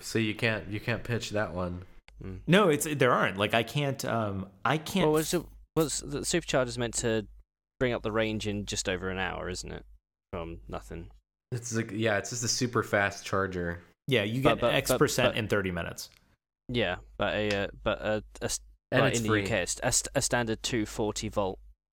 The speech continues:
Speaker 2: it takes about three and a half, four hours.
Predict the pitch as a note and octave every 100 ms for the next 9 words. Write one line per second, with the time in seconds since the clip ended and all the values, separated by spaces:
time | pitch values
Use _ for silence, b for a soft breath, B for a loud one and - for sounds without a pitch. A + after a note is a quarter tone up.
0 | _ _ _ _ _ _ _ - A#2 -
1 | A2 F#2+ G#2 - - G#2 G2 G2 F#2 -
2 | A2 F2 E2 D2+ E2 -